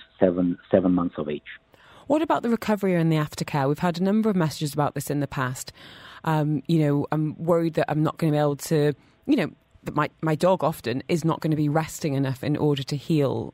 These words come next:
Speaker 2: following a surgery. Um, what can recovery look like and how long can it take?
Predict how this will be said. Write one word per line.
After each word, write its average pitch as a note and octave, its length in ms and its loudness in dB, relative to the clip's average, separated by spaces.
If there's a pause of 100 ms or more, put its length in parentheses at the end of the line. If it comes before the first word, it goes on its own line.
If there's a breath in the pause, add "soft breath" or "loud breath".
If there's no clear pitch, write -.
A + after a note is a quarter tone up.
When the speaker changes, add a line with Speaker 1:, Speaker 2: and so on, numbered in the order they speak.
Speaker 2:
following C#3 460 0
a C3 40 -4
surgery. C3+ 600 -4 (560 loud breath)
Um, F#3 240 0
what B3 180 2
can C4+ 180 2
recovery G3 440 0
look - 240 -2
like C#3 160 -2
and D3 100 -2
how D3+ 120 2
long C#3+ 200 2
can C3+ 160 -4
it - 80 -12
take? - 380 -8